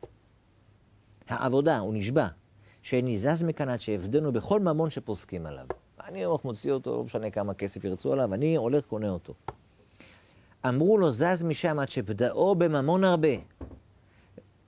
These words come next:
באמת היה יקר, אבל שחררו אותו, ולא היו ימים מועטין עד שהורה הוראה בישראל.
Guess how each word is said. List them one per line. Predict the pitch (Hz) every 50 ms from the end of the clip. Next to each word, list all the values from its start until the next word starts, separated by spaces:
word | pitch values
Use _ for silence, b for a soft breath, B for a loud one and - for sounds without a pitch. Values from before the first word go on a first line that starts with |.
| -
באמת | 90 113 113 117 151 190 156 190
היה | 185 160 151 143 131 117
יקר, | 104 - 143 143 170 196 208 214 196 -
אבל | - 135 131 135 131
שחררו | - - 127 - 120 113 104 107 101
אותו, | 95 90 - 87 87 87
ולא | 104 110 107 107 104
היו | 98 104 127
ימים | 151 156 135 139 143 139
מועטין | 131 120 113 107 98 95 - 160 165 156
עד | 143 127
שהורה | - - 107 101 95 90 113 135
הוראה | 135 131 117 107 104 104 107 107
בישראל. | 104 107 101 90 - - 85 82 80 76 71